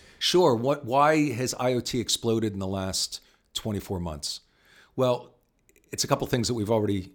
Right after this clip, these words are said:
touched on, as you said. First, the back-end infrastructure wasn't there. Azure, I B M Watson, Google to a lesser extent, A W S, they now all have basic I O T offerings.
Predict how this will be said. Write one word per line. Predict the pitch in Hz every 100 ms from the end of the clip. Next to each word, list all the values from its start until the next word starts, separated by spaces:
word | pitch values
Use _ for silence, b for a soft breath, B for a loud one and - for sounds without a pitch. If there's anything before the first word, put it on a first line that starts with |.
| _ -
touched | 113 104 -
on, | 95
as | 90 -
you |
said. | - 98 78 85
First, | - 139 135 127 - b b b b
the | 107
back-end | 104 - 131 127 123 113
infrastructure | 113 110 107 - 104 - 101
wasn't | 90 92 92 80
there. | 95 85 76 b b b
Azure, | 101 95 123 127 127 123 117 b b -
I | 117
B | 113 117
M | 110
Watson, | 110 117 113 - 120 110 - b -
Google | 95 123 127 127
to | 113 117
a | 107
lesser | 107 104 117
extent, | 107 - - 107 107 _ b b b b -
A | 127
W | 120 107 107 107
S, | 104 - - b b b
they | 120
now | 120 123
all | 127 123 120
have | 101 107 107 98 - _ _ - 104
basic | 110 131 131 - - -
I | 110
O | 104
T | 101 - 101
offerings. | 95 95 92 73 - -